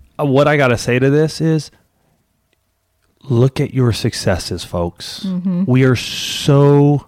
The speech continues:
Speaker 1: critical of ourselves. We are so critical of our marriages.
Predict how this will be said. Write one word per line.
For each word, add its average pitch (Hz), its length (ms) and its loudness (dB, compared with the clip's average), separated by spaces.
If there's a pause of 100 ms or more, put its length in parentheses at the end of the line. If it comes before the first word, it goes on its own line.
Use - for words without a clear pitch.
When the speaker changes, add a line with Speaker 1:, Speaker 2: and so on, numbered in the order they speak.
(120)
Speaker 1:
critical 139 640 0
of 117 160 -2
ourselves. 113 880 -2 (380)
We 135 120 2
are 120 80 4
so 139 260 2
critical 151 720 -2
of 127 140 -2
our 101 160 2
marriages. 139 680 0